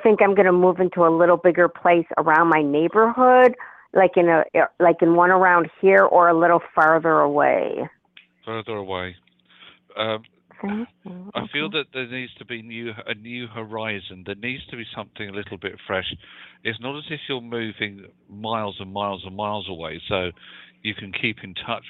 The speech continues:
Speaker 2: with the old neighborhood, but you're far enough away that it, it feels fresh to you, um, and that it just gives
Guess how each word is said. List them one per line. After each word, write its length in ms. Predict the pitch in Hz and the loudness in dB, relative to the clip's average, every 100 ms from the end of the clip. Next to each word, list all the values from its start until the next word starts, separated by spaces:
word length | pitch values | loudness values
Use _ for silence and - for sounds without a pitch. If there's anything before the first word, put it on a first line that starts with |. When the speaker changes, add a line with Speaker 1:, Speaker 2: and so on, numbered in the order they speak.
| 101 | -16
Speaker 2:
with 100 | 87 | -12
the 120 | 87 | -10
old 180 | 82 82 | -12 -12
neighborhood, 540 | 85 80 87 92 87 - | -12 -12 -14 -16 -14 -10
but 160 | 101 - - - _ - | -10 -10 -20 -20 _ -14
you're 180 | 104 98 - | -12 -12 -14
far 200 | 127 139 | -8 -6
enough 220 | 135 120 - | -6 -8 -10
away 400 | 110 104 104 101 | -14 -6 -4 -4
that 180 | 92 95 | -8 -14
it, 120 | 95 - - | -14 -16 -14
it 140 | 104 - - | -14 -14 -12
feels 280 | 123 117 104 - - | -10 -10 -10 -14 -12
fresh 360 | 110 92 - - | -10 -10 -12 -16
to 60 | 107 | -14
you, 500 | 98 104 87 82 92 _ _ _ _ _ - | -10 -8 -8 -12 -18 _ _ _ _ _ -12
um, 360 | 95 95 95 95 - | -8 -8 -8 -14 -8
and 400 | 98 98 98 90 - | -6 -6 -10 -20 -12
that 160 | 98 - | -12 -10
it 160 | 98 98 - | -10 -12 -12
just 200 | 98 - | -18 -14
gives 180 | - 107 | -12 -10